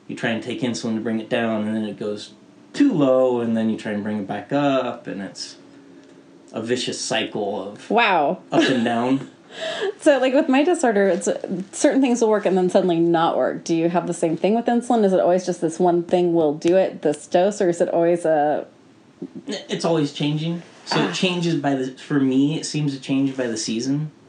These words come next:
Speaker 2: Okay.
Speaker 1: So, like,
Speaker 2: Wow.
Speaker 1: different,
Speaker 2: <laughs>
Speaker 1: you know, summer versus winter.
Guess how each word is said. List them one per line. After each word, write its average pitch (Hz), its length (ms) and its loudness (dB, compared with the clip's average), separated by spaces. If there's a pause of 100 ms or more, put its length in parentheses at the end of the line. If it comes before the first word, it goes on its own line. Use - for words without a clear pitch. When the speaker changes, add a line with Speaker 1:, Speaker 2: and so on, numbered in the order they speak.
(140)
Speaker 2:
Okay. 277 540 4 (580)
Speaker 1:
So, 165 180 -2
like, 285 180 4
Speaker 2:
Wow. 165 140 2
Speaker 1:
different, 160 380 0 (100)
Speaker 2:
<laughs> - 120 -14
Speaker 1:
you 175 120 2
know, 131 240 2 (680)
summer 196 640 2
versus 175 440 0
winter. 185 560 0